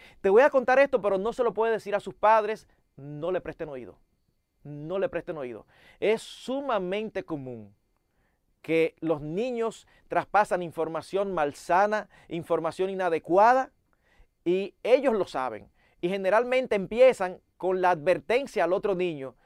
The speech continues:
de que "te voy a decir algo, pero no se lo puede decir a sus padres". Desde pequeñito acostúmbrelo,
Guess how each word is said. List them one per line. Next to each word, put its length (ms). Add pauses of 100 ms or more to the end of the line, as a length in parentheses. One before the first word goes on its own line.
(220)
de 180
que 80
"te 80
voy 140
a 60
decir 220
algo, 220
pero 160
no 80
se 100
lo 100
puede 200
decir 200
a 40
sus 140
padres". 340
Desde 180
pequeñito 540
acostúmbrelo, 840